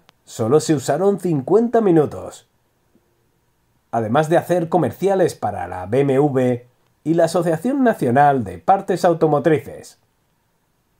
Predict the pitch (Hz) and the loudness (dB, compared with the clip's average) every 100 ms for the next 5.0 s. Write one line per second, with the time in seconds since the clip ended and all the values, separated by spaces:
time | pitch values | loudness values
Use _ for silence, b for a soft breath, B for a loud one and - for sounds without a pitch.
0 | _ _ _ _ _ - 170 190 240 156 | _ _ _ _ _ -4 -2 2 2 4
1 | 147 147 - _ - - - 113 117 175 | 2 2 -2 _ -20 -20 -8 -6 0 2
2 | 147 143 143 180 208 202 208 247 220 202 | 2 0 0 0 0 -2 -2 2 2 2
3 | 170 _ _ _ _ 104 101 110 101 113 | -2 _ _ _ _ -16 -6 -6 -4 -2
4 | 139 156 131 110 160 131 123 123 - | 0 2 2 2 2 2 0 -2 -8